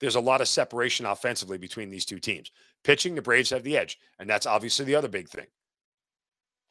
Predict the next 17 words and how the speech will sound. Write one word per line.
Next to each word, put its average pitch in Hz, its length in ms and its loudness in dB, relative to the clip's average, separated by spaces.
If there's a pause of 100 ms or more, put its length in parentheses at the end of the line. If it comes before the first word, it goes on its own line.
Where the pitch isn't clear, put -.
Should 107 160 -2
I 92 80 0
go 101 100 -2
back 123 240 6
to 147 120 -4
it? 151 120 -6
You 110 140 -2
all 110 100 2
know 127 120 0
where 131 180 4
I'm 127 100 -2
going. 123 300 6 (200)
Spencer 101 380 -4
Strider. 98 420 2 (800)
If 107 140 -8
he's 143 160 -4
pitching, 202 560 6